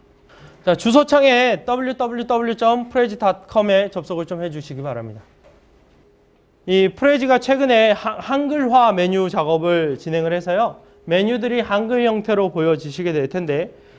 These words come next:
혹시 영문으로 보여지신다라면 화면 스크롤을 통해서 화면 맨 밑으로 내려가 보시게 되면요.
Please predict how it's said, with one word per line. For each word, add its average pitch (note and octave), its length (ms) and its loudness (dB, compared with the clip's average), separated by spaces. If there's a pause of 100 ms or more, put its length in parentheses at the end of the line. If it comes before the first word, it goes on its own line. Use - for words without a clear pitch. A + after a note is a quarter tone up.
(320)
혹시 B3 760 2
영문으로 A3 960 2 (360)
보여지신다라면 F3+ 1400 2 (840)
화면 C4 340 4
스크롤을 B3 720 4
통해서 A#3 720 2 (180)
화면 B3 360 2
맨 A3 240 4
밑으로 A3+ 360 2
내려가 G#3+ 380 2
보시게 G3+ 340 -2
되면요. F#3 540 0